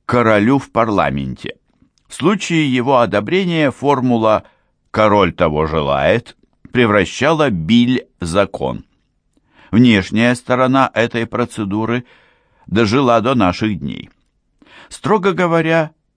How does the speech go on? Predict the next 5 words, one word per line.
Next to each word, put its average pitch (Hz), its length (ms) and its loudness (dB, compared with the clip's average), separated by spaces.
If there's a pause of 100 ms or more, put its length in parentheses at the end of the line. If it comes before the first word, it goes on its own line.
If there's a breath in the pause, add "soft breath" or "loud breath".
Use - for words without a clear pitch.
(180)
верховным 139 680 2
законодательным 110 960 0
органом 110 580 0
в 113 60 -10
стране 76 640 -4